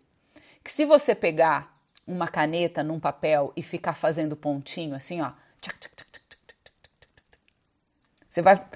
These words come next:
por segundo. Leva, pra você fazer os quatrocentos bilhões, se for linear,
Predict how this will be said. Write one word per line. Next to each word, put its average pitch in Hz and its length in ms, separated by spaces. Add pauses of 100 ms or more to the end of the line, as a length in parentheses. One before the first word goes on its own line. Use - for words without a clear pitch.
(840)
por 262 140
segundo. 156 560 (2750)
Leva, 226 400
pra 226 200
você 240 240
fazer 254 220
os 240 100
quatrocentos 254 720
bilhões, 185 600
se - 320
for 233 340
linear, 202 920